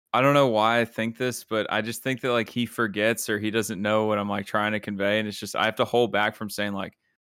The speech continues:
"What are you doing?" Like, you know what I mean? Like, tr-, I have to trust him 'cause it's just such a, and it's been built over time. So I'm less, I, today was a rare instance, but most of the time I'm just like, you know, he cuts it and he cuts it exactly. He'll ask me beforehand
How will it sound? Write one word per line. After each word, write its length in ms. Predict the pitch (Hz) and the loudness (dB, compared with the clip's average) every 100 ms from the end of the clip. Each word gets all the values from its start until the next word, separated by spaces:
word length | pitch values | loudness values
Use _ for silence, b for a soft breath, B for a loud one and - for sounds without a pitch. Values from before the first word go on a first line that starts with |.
| _ | _
"What 100 | 104 | -4
are 40 | |
you 120 | 107 | -2
doing?" 380 | 101 151 147 107 | 2 4 4 2
Like, 260 | 101 101 98 | 0 -4 -4
you 60 | 107 | 0
know 80 | |
what 80 | 110 | 2
I 60 | 110 | 2
mean? 260 | 110 110 107 | 0 -2 -2
Like, 240 | 101 107 | -4 -4
tr-, 160 | - 131 | 2 4
I 240 | 95 104 | 4 2
have 100 | 117 | 2
to 100 | 110 | -2
trust 340 | - 135 - | 2 2 2
him 380 | 117 107 101 95 - _ _ _ | -2 -2 -2 -6 -12 _ _ _
'cause 160 | 117 107 | -6 -4
it's 120 | 101 | -4
just 180 | 113 - | -6 -2
such 220 | 110 101 | -4 -2
a, 220 | 98 90 - | -2 -2 -2
and 80 | 143 | 0
it's 140 | 165 | 0
been 160 | - 165 | 0 0
built 260 | 120 123 123 | 2 2 2
over 180 | 107 | -2
time. 320 | 104 104 98 98 | -2 -2 -2 -2
So 140 | 107 | 0
I'm 180 | 110 107 | 0 0
less, 420 | 101 104 - - - | 0 -2 -4 -8 -8
I, 300 | 98 98 62 82 - | -4 -2 -4 -10 -8
today 260 | - 120 | 0 2
was 160 | 131 113 | 2 2
a 80 | 104 | 0
rare 320 | 104 104 104 | 2 2 2
instance, 480 | 92 101 - 78 76 | 0 -6 -8 -10 -8
but 140 | 90 | -6
most 220 | 104 104 | -4 -4
of 60 | 101 | -6
the 40 | |
time 140 | - 92 | -6 -6
I'm 160 | 92 95 | -6 -8
just 240 | 92 - | -10 -8
like, 180 | 80 69 _ _ _ _ _ - | -8 -10 _ _ _ _ _ -8
you 80 | 85 | -4
know, 60 | |
he 100 | 85 | -4
cuts 300 | - 95 90 | -2 -2 -2
it 60 | 78 | -6
and 80 | 73 | -6
he 60 | |
cuts 260 | 78 82 - | -6 -6 -6
it 40 | |
exactly. 380 | 76 78 95 82 | -6 -4 -4 -4
He'll 140 | 107 107 | 0 2
ask 280 | 98 98 | 2 -2
me 100 | 104 | -6
beforehand 840 | 95 92 104 98 101 98 95 90 92 | -8 -8 -2 -2 0 -2 -4 -6 -12